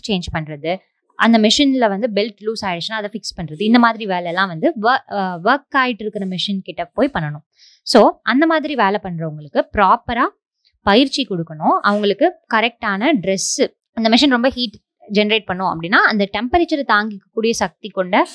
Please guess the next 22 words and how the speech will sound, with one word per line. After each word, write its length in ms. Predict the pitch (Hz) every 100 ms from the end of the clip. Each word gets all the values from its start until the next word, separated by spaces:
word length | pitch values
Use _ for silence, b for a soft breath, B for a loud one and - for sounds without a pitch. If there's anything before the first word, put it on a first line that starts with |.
| - -
ட்ரெஸ், 380 | 202 190 - 180
அந்த 220 | 170 196
மாதிரி 360 | 190 185 254 339
ப்ராப்பரா 480 | 214 202 220 226 233 381 _ _ _ _ _
அந்த 400 | - 214 214 202
மெஷினுக்கான 800 | 202 220 - 339 320 269 254 311 339
ரெக்குயர்மெண்ட்ஸ் 680 | 214 254 254 247 226 214
உள்ள 380 | 208 202 339 - _ _ _ _ _ _
பயிற்சி 720 | 214 220 240 - 302 392 -
and 180 | - 202
ஆடை, 640 | - 175 196 208 330 - _ _ _
இதெல்லாம் 340 | - 214 233 233
வந்து 240 | 196 349 -
கரெக்டா 320 | 208 - 277
கொடுத்து 540 | 220 208 - 370 240
ஒருத்தரை 240 | 196 202 196
தான், 300 | 220 - _ _ _ _ _ -
கரெக்டா 320 | 226 240 294
பெற்ற 540 | 311 247 208 277 262 214
ஒருத்தரை 280 | 202 190
தான் 320 | 190 226 196 175
வந்துட்டு 240 | 170 311